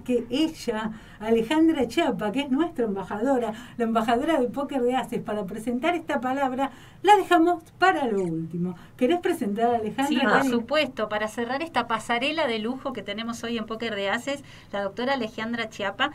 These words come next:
Speaker 2: ella es neurocientífica especializada en genética y neurobiología psiquiátrica, es speaker internacional y además muy importante, eh, por eso también,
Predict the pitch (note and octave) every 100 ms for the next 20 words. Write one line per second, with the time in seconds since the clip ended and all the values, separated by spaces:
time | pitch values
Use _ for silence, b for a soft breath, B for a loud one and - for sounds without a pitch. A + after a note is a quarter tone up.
0 | B B B3 C4+ C4+ - B3 - G3+ G#3+
1 | G#3+ G#3+ G3+ F#3 A#3+ B3 C#4 C4 B3 G3
2 | G3 F#3 F3+ G#3+ A3+ A#3 G3+ F#3+ G3+ B3
3 | A#3 G#3+ F#3+ F#3 F#3 F#3 F3+ F#3 A#3 A3+
4 | - D#3+ F#3+ G3 B3 B3+ D4+ B B B
5 | A#3+ A#3+ B3 C4+ C4 B3 G#3+ G3+ F#3+ F#3+
6 | A3 A3+ A#3+ B3 B3 A3+ C4 C#4+ C4+ B3
7 | B3 B B B B B A#3+ B3+ B3 G#3
8 | G#3+ G3+ G3 A#3 B3 A#3+ F#3+ F#3 F#3 G3
9 | A3+ G3 F#3+ G3+ G#3+